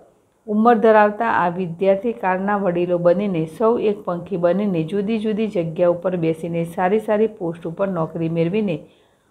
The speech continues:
અને ધંધો રોજગાર ધરાવીને આજે તેમને નિવૃત્તિના સમય દરમિયાન સૌ એક મંચ ઉપર ભેગા થઈને પોતાનો ભૂતકાળ વાગોળતા જોવા મળી રહ્યા છે અને હૈયાના હેત અને તેમના વિતાવેલા અભ્યાસકાળ દરમિયાન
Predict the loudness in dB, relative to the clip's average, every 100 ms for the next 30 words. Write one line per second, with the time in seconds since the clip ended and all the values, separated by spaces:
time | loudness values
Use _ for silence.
0 | _ -6 -2 2 2 6 6 8 4 2
1 | 2 2 0 0 0 -2 -4 -4 -2 -2
2 | -2 -4 -2 -2 -2 -2 -4 -4 -4 -4
3 | -4 -4 -2 0 0 0 0 -4 -6 _
4 | _ _ _ 2 2 2 -2 0 0 0
5 | -2 0 0 0 0 2 0 0 -2 -2
6 | -2 -4 -2 -2 0 0 -2 -8 -6 -2
7 | 0 0 0 -4 -2 -4 -2 0 0 0
8 | -2 -2 -2 -2 -4 -8 -8 _ _ _
9 | _ _ -4 -2 2 4 4 4 2 0
10 | 0 0 -2 -2 -4 -4 -2 -2 -2 -4
11 | -2 0 2 2 0 -2 -2 -2 -2 -2
12 | -2 0 0 0 -2 -4